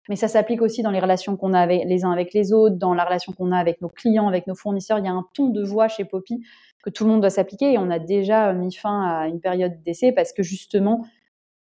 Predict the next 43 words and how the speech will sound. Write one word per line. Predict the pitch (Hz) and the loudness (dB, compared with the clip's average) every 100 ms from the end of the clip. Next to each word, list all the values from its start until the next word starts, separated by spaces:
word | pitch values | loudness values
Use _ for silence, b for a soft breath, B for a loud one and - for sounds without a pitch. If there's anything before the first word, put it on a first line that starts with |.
| _ | _
cette | - 226 190 | -4 -2 2
valeur | 214 208 208 | 2 2 0
de | |
légèreté | 185 180 180 208 214 | -2 -2 -4 -2 -2
n'était | 185 185 | -2 -2
pas | 175 | -2
là. | 151 - - | -4 -12 -8
Voilà. | 170 160 - | -6 -6 -8
Et | 180 | -8
c'est | 175 190 | -6 -6
très | - 196 | 0 2
important | 185 185 180 254 | 2 0 2 4
parce | 196 175 | 4 -2
que, | - | 0
euh, | 220 214 180 170 170 B B B - | 4 4 6 4 2 B B B -4
euh, | 165 165 | 0 2
il | 170 | 4
y | |
a | 190 | 4
une | 202 | 4
dynamique | 220 208 240 254 | 4 4 4 4
et | 202 | -2
quand | 196 190 | -4 -4
on | 190 196 | -2 0
est, | 214 | 0
euh, | 190 170 165 | 0 0 -2
une | 170 170 165 - | -2 -6 -8 -2
petite | 233 233 220 - | -2 -2 -6 -2
quinzaine, | 208 202 247 247 - - | 0 2 4 4 0 -12
si | - - | -16 -8
cette | 196 196 | 0 2
dynamique, | 202 202 226 | 2 2 2
elle | 226 | 2
est | 175 | 0
pas | 196 | 0
respectée, | 190 190 190 190 | 0 -2 -4 -2
ça | 247 208 | 0 0
va | 185 | 0
très | - | 2
vite | 214 214 | 0 0
de | 185 | -4
perdre, | 170 185 170 170 | 0 0 2 0
euh, | 160 | 0